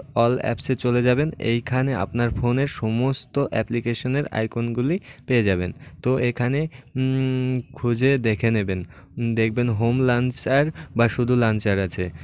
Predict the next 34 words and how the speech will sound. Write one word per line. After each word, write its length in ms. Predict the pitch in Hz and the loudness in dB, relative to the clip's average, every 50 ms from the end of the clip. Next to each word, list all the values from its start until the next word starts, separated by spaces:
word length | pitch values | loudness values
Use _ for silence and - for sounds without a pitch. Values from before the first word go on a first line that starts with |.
| - - - - | -18 -18 -6 0
তো 160 | - 120 120 | 2 2 2
সেই 220 | 117 - - 123 120 | 2 0 0 2 2
লঞ্চার 460 | 117 117 110 113 110 - 127 127 131 | 2 2 2 0 0 0 0 0 0
অপশনে 580 | - - - 110 107 - - 123 123 123 123 117 | -2 -4 -4 -6 -6 -4 -4 -4 -2 -2 -2 -4
গিয়ে 340 | 113 120 127 139 170 208 226 - - - - _ _ _ _ _ - _ _ - _ _ - | -2 0 2 2 2 0 -2 -6 -16 -20 -20 _ _ _ _ _ -20 _ _ -20 _ _ 0
ক্লিয়ার 380 | - 139 135 131 127 123 113 | 4 4 6 6 6 4 2
ডেটা 280 | 110 117 110 - 156 202 - - - - | 2 0 2 0 0 -2 -4 -8 -6 0
করে 220 | - 127 110 101 | 4 4 4 4
দেবেন। 300 | 92 90 87 90 90 92 - - - - - - - - _ - - - | 4 2 -2 -2 -4 -6 -8 -14 -20 -20 -20 -20 -20 -20 _ -20 -10 -4
all 180 | - 113 120 127 | 0 2 2 2
অ্যাপসের 320 | 123 117 113 - - 123 | 2 0 -2 -2 -2 -2
মধ্য 500 | 120 117 113 113 110 110 - 123 131 139 156 - - - _ - | -2 -2 -4 -4 -6 -4 -2 -2 0 -2 -4 -8 -14 -20 _ -4
থেকে 340 | - 110 98 - 101 95 | -2 -2 -2 0 0 -2
আপনাকে 460 | 92 92 - 110 113 110 101 - 110 107 | -2 -2 -2 -4 -4 -4 -4 -6 -10 -10
শুধু 440 | - - 113 107 107 110 131 156 175 - - - _ - | -8 -6 -6 -6 -4 -4 -4 -6 -6 -10 -16 -12 _ -2
লঞ্চার 460 | 107 107 104 101 107 - 123 123 120 | 0 0 2 0 0 0 0 0 2
অপশনটিকে 680 | 107 98 - - - 117 117 117 - 123 - 147 165 175 | 0 -2 -2 -4 -4 -4 -4 -4 -6 -6 -4 -4 -4 -4
খুঁজে 300 | - - - 107 110 104 | -4 -4 -2 0 2 2
বার 180 | 101 95 90 | 2 2 0
করতে 340 | 85 - 90 87 - - - | -2 -2 -4 -4 -4 -4 -4
হবে। 200 | 85 87 85 85 | -2 -2 -2 -4
আপনার 380 | - - - - - 110 113 110 | -6 -8 -8 -6 -4 -2 -2 -2
ফোনে 260 | 110 - 113 110 110 | -4 -4 -2 -2 -2
হয়তো 420 | 107 107 104 104 101 - 113 113 113 - - - _ | 0 -2 -2 -2 -2 -2 -2 -2 -2 -6 -14 -12 _
অ্যাপ 200 | - - 107 104 - | 0 2 2 2 2
লঞ্চার 500 | 110 107 104 104 104 104 - - 107 110 113 127 - - | 0 0 0 0 0 -2 -2 -2 0 0 -2 -4 -6 -4
বা 200 | - 98 98 95 | -2 -2 0 0
হোম 320 | 98 90 107 107 104 110 | -2 -2 -2 -2 0 0
লঞ্চার 420 | 113 107 107 107 107 107 - 123 120 | 0 0 0 0 -2 -2 -2 -2 -2
বা 120 | 113 117 | -2 -4
শুধু 220 | 113 - 113 107 107 | -4 -4 -4 -2 -2
লঞ্চার 380 | 104 101 95 95 98 - 127 143 147 | -2 -2 -2 -4 -4 -4 -6 -6 -6
থাকতে 300 | - 131 123 - - 95 | -8 -12 -8 -6 -4 -4
পারে। 260 | 85 - 82 82 80 | -4 -4 -4 -6 -6